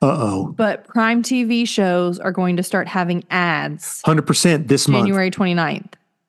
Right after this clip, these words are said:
Speaker 1: That's not a lie. That is true.
Speaker 2: This is so
Speaker 1: I
Speaker 2: silly.
Speaker 1: don't
Speaker 2: This is
Speaker 1: n-
Speaker 2: literally why we left cable T V.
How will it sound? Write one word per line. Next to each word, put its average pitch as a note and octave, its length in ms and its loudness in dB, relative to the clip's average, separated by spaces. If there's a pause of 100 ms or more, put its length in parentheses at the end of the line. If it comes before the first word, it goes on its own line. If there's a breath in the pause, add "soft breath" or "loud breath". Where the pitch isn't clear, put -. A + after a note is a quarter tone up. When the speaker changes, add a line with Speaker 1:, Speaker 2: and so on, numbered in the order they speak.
(140)
Speaker 1:
That's A#2 220 0
not B2+ 180 4
a B2+ 40 4
lie. G2+ 360 0 (240 soft breath)
That A#2+ 140 4
is A2+ 120 2
true. F#2 380 -2 (320 soft breath)
Speaker 2:
This B3 180 -6
is G3+ 100 -2
so - 80 0
Speaker 1:
I D#3 160 4
Speaker 2:
silly. D3+ 80 0
Speaker 1:
don't D3 260 2
Speaker 2:
This C4 180 0
is D4 120 2
Speaker 1:
n- C#3 120 4
Speaker 2:
literally B3+ 360 0
why G#3 280 0
we G3+ 200 0
left F#3+ 840 -2 (800)
cable G#3+ 320 0
T G3+ 220 0
V. E3 340 -4